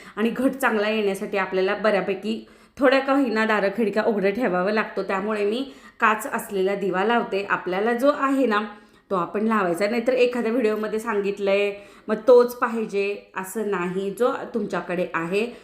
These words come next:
तोच तुम्ही लावू शकता. शेवटी श्रद्धा महत्त्वाची असते. तर तो अखंड दिवा लावण्यासाठी तुमच्याकडे, अ, कुठल्या पण, अ, प्रकारचं तेल,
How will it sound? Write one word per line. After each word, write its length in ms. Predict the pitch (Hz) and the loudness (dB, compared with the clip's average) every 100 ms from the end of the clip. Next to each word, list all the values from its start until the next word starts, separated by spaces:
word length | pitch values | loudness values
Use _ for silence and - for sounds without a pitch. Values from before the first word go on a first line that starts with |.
| - - | -20 -2
तोच 260 | 208 202 - | 0 0 -2
तुम्ही 240 | 190 214 | -2 2
लावू 200 | 247 185 | 4 4
शकता. 360 | 165 170 - 180 | 2 -4 -4 -4
शेवटी 480 | 185 226 220 233 240 | 2 0 0 -4 -6
श्रद्धा 720 | - 226 175 160 185 185 196 - - - 214 | -4 -2 -2 -4 -2 0 0 -4 -18 -8 -2
महत्त्वाची 580 | 226 220 170 165 220 220 | -2 0 -2 -2 -4 -4
असते. 520 | 226 - 156 - - - - | -4 -2 -4 -6 -18 -20 -6
तर 100 | 226 | -4
तो 160 | 214 233 | 0 0
अखंड 480 | 226 190 196 202 185 | 0 -2 -2 0 2
दिवा 500 | 180 220 208 196 196 | 2 2 2 2 2
लावण्यासाठी 680 | 185 165 170 170 220 220 214 | -2 -2 -2 -2 -6 -4 -4
तुमच्याकडे, 760 | 220 180 202 202 208 208 214 214 - - - - _ | -4 -4 -4 -4 -2 0 -2 -4 -14 -20 -20 -20 _
अ, 280 | 208 202 196 | -2 -2 -2
कुठल्या 520 | 190 240 240 233 247 | -4 -6 -2 0 0
पण, 300 | 269 294 254 202 - - - _ _ _ _ _ _ _ _ _ _ _ _ _ _ - 202 202 202 202 | 2 2 2 0 -6 -20 -20 _ _ _ _ _ _ _ _ _ _ _ _ _ _ -4 2 4 4 2
अ, 100 | 214 | 0
प्रकारचं 540 | 208 208 196 185 214 | 0 -2 0 -2 -2
तेल, 460 | 185 - 277 240 | -4 -2 2 2